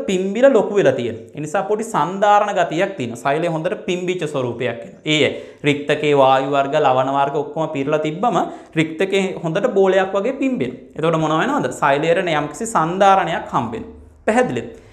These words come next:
ඊට අමතරව රික්තකයේ ඇතුලේ පුතේ සමහරක් ශාක සෛලවල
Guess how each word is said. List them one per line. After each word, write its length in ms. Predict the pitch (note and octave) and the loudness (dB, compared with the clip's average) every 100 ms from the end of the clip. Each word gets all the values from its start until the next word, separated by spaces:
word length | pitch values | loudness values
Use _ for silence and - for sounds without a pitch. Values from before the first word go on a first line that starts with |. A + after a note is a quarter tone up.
| - | -6
ඊට 180 | F3 E3+ | 0 4
අමතරව 480 | C#3 A3 B3 D#3 C3+ - - - - | 4 4 4 4 2 -2 -6 -18 -6
රික්තකයේ 580 | D3+ D#3+ - A3+ A#3 | -4 -2 -2 -2 2
ඇතුලේ 300 | A3 G#3 G#3+ | 2 2 -2
පුතේ 340 | G#3+ G3 E3+ G3 A3 - - - | -2 -2 -2 -2 -2 -6 -14 -8
සමහරක් 680 | - D#3 F3+ F3+ G#3 A3+ | 0 2 2 2 2 2
ශාක 300 | - G3 F3+ G3 | 2 4 4 4
සෛලවල 540 | - F#3+ E3+ C#3 A#2+ | 0 0 2 2 2